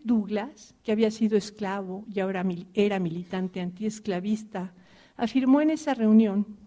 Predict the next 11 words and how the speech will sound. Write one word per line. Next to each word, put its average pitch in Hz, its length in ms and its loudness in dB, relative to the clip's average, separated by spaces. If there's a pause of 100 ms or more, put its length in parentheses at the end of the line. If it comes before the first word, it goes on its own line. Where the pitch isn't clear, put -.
(400)
"El 190 200 0
poder 208 440 -2
de 240 220 0
elegir 208 420 0
a 202 80 -2
quienes 190 360 -6
gobiernan 190 680 -8
y 190 60 -2
hacen 180 300 -6
las 170 180 -10
leyes 214 540 -2